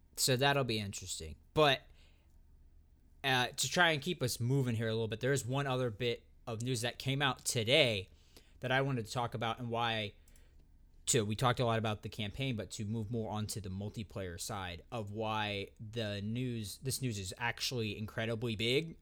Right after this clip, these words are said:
um, and important. Uh, they, Halo Infinite Esports came out and, uh, uh, announced their official partnered teams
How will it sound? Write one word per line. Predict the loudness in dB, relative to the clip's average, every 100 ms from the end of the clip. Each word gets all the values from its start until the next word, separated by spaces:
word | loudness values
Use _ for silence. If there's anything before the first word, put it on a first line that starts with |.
| -6
um, | -4 -2 -4 -6 -6
and | -4
important. | -4 -4 -6 -4 -10 -12 -20 -20 -20 -20 -10
Uh, | -6 -4 -2
they, | 0 2 0 -4 -10
Halo | -6 -2 2 2 2 -2 -4
Infinite | -4 -4 -2
Esports | -2 0 0 0 -2 -4 -8 -12
came | -4 -2 0
out | 0 -2 -6
and, | -6 -4
uh, | -4 -8 -8
uh, | -6 -6 -6
announced | -4 -4 -4 -4 -2
their | -2
official | -2 -2 -2
partnered | 0 0 0 -4
teams | 0 2 2 0